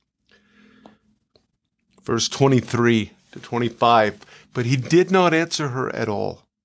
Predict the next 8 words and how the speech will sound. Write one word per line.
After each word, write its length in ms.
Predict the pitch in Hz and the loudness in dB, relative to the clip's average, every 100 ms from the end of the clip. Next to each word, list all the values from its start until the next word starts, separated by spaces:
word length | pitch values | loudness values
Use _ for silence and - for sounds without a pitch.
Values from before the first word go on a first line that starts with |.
| _ _ _ _ - - - | _ _ _ _ -20 -12 -2
And 140 | 131 | 0
his 300 | 135 147 135 - | 0 -4 -8 -8
disciples 640 | 131 135 - 214 220 220 - | -2 0 2 0 -2 -8 -8
came 500 | - 180 180 175 156 | 0 4 4 4 0
and 200 | 120 113 | -4 -2
urged 380 | 165 160 - 139 | 2 2 0 -4
him, 140 | 127 | -2
saying, 400 | 113 139 139 123 | -2 0 0 -4